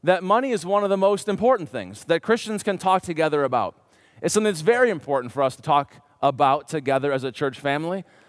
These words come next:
On the one hand, because it's a huge part of all of our lives, right? I mean, I don't know if any of us can go a whole day without somehow using, spending, benefiting from,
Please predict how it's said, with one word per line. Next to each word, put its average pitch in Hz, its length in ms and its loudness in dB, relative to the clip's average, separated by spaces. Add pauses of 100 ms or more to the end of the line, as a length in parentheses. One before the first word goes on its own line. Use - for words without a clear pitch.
(300)
On 202 140 4
the 208 80 2
one 247 220 4
hand, 175 220 0
because 202 300 2
it's 302 160 -2
a 123 60 -6
huge 196 520 2
part 151 240 4
of 117 100 -4
all 123 180 4
of 104 80 -4
our 104 100 -2
lives, 104 320 -2
right? 120 240 0 (400)
I 165 60 0
mean, 196 80 4
I 240 140 8
don't 196 220 4
know 175 200 6
if 143 100 0 (180)
any 190 280 2
of 107 120 -4
us 98 360 -8
can 160 220 -2
go 151 240 4
a 120 40 2
whole 202 460 4
day 143 580 -2 (460)
without 165 400 2
somehow 170 720 2 (180)
using, 185 720 0
spending, 190 760 -2
benefiting 185 680 -2
from, 185 500 0